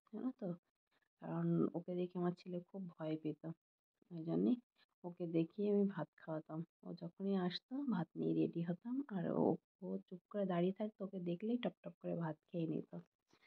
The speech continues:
যাই হোক, এরা এখন বর্তমানে সবাই কাজের সঙ্গে টুকটাক যুক্ত হয়ে গিয়েছে। আর দেখো সবাই কত বড় হয়ে গিয়েছে, কারণ কি, আমার যখন বিয়ে হয়েছিল এরা সব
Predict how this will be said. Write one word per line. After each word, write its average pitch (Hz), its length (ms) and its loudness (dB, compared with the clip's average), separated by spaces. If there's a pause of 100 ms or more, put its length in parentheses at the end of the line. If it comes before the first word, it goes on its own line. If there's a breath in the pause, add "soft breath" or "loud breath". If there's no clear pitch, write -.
(500 soft breath)
যাই 180 220 -2
হোক, 185 220 8
এরা 175 220 2
এখন 190 260 -2
বর্তমানে 175 460 0
সবাই 180 320 0
কাজের 175 360 -2
সঙ্গে 180 260 -2
টুকটাক 180 500 -6
যুক্ত 175 320 -2 (140)
হয়ে 175 280 8
গিয়েছে। 175 380 4
আর 190 80 6
দেখো 170 300 8
সবাই 175 340 6
কত 175 240 -8
বড় 170 240 2
হয়ে 180 260 6
গিয়েছে, 180 420 4
কারণ 175 280 6
কি, 175 140 0
আমার 175 240 6
যখন 196 280 6
বিয়ে 175 200 12
হয়েছিল 196 280 10
এরা 175 240 8
সব 196 220 8